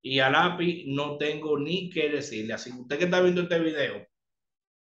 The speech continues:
Déjame saber tu opinión sobre esto que está pasando con Cherocha, el cual se ha pegado nuevamente con una tiradera para Lápiz Consciente. Vuelvo y te repito, como te pregunté en aquel video, ¿crees tú que ahora sí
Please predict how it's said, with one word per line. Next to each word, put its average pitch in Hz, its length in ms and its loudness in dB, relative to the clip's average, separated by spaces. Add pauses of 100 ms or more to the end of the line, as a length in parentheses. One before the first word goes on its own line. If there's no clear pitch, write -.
(460)
Déjame 180 360 4
saber 170 320 2
tu 165 100 4
opinión 160 420 -2
sobre 139 340 0
esto 147 180 -4
que 147 80 -2
está 143 200 -4
pasando 143 380 -6
con 135 120 -2
Cherocha, 135 340 -4
el 139 160 -4
cual 139 140 -2
se 139 180 -2
ha 147 160 0
pegado 143 400 2
nuevamente 147 720 -2 (300)
con 139 220 0
una 160 220 2
tiradera 143 520 2
para 135 220 -2
Lápiz 135 380 -2
Consciente. 117 460 -6
Vuelvo 135 260 -2
y 165 80 0
te 175 80 -2
repito, 170 400 0
como 156 200 -4
te 143 100 -4
pregunté 135 380 -4
en 147 60 -2
aquel 143 260 -6
video, 107 360 -2 (320)
¿crees 190 380 6
tú 240 180 2
que 196 120 4
ahora 190 320 8
sí 277 640 -2